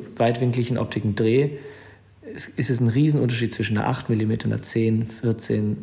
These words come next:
sechzehn, achtzehn. Das ist, das sind gewaltige Unterschiede, die für jemanden, der sich vielleicht nicht so, der vielleicht mit normalen Brennweiten arbeitet, wie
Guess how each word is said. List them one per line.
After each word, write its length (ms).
sechzehn, 760
achtzehn. 540
Das 160
ist, 280
das 120
sind 100
gewaltige 540
Unterschiede, 480
die 300
für 220
jemanden, 800
der 200
sich 160
vielleicht 440
nicht 300
so, 180
der 180
vielleicht 520
mit 200
normalen 360
Brennweiten 480
arbeitet, 560
wie 260